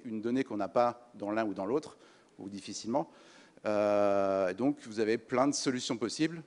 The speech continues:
La plus simple, finalement, c'est de faire un site de points pour, euh, pour vérifier. C'est pas exhaustif, c'est pas super précis.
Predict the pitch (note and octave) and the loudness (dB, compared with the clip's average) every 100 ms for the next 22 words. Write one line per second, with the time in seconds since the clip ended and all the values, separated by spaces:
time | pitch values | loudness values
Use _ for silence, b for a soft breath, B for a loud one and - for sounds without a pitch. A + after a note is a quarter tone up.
0 | - G#2+ A2 C3 C3+ D#3+ D#3+ C3+ G#2+ A2 | -8 -4 -4 -4 -2 2 2 0 -4 -2
1 | C3 - - A#2+ G#2 G#2+ - G2+ A2 A#2 | -4 -6 -6 -4 -4 -6 -10 -8 -6 -4
2 | B2+ A2 F#2+ F#2+ F2 F#2+ G#2 G#2+ D#3+ - | -4 -4 -6 -6 -6 -6 -4 -4 -8 -6
3 | G#2+ A2+ A2+ A#2+ B2 C#3+ C3 - G2+ - | 0 0 0 -6 -6 -6 -8 -6 -8 -10
4 | A#2 A#2 - B2 C#3 | -4 -4 -4 -8 -8